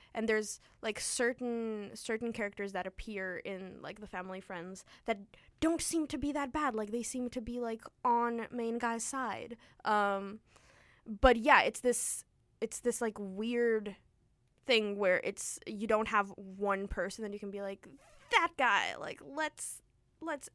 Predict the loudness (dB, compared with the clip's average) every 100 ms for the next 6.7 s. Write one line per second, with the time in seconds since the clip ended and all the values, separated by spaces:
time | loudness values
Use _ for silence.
0 | _ -4 -2 0 0 0 -4 -12 -18 _
1 | _ 2 4 2 0 -12 -20 _ 0 2
2 | 2 0 -10 -10 -6 -6 -6 -14 -16 -8
3 | -2 -2 -2 -4 -4 -8 -2 -2 -2 -12
4 | -14 0 2 4 4 2 0 -4 0 4
5 | 6 4 0 -4 -2 -4 -4 -4 -2 -2
6 | -2 -2 -2 -4 -2 -2